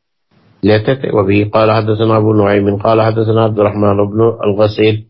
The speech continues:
عبد الرحمن بن غسیل فرماتے ہیں، عن عاصم بن عمر بن قتادہ، یہ عبد الرحمن بن غسیل سے مراد عبد الرحمن بیٹا ہے غسیل۔ غسیل الملائکہ کون تھا؟ حضرت حنظلہ تھا،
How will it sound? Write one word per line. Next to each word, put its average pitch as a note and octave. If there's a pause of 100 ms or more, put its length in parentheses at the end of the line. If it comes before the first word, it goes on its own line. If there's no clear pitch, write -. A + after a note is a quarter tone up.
(440)
عبد G#2
الرحمن A2
بن B2 (140)
غسیل A2+
فرماتے A#2
ہیں، A#2
عن A#2
عاصم A2
بن A2+
عمر G#2+
بن G#2+
قتادہ، A2 (720)
یہ B2
عبد A#2+
الرحمن C3
بن B2 (120)
غسیل C3
سے B2
مراد A#2
عبد G#2
الرحمن G#2+
بیٹا A2
ہے A#2
غسیل۔ A2
غسیل A2+
الملائکہ A2
کون C#3+
تھا؟ A#2+ (460)
حضرت A2 (140)
حنظلہ F#2+ (120)
تھا، -